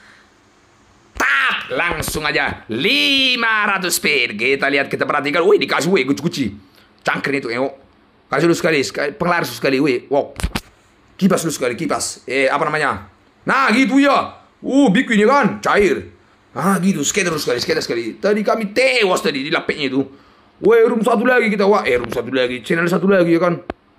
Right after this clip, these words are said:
Udah kalian tahu nama channelnya, weh. New Gubuk Slotters, ya. Tewas, wah, belekoknya itu. Skaternya dapat tolor. Tujuh B.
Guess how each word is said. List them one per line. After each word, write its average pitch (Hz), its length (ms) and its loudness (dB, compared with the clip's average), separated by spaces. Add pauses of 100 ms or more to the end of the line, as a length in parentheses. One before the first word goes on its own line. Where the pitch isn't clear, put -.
(280)
Udah 196 160 4
kalian 247 240 2
tahu 220 240 6
nama 190 240 2
channelnya, 185 320 2
weh. 151 320 0 (240)
New 240 480 4
Gubuk 202 240 4
Slotters, 196 640 0
ya. 208 240 0 (400)
Tewas, 247 540 2
wah, 233 180 0
belekoknya 180 400 -2
itu. 185 320 0
Skaternya 262 560 0
dapat 247 160 0
tolor. 226 560 2 (1500)
Tujuh 220 160 4
B. 320 100 4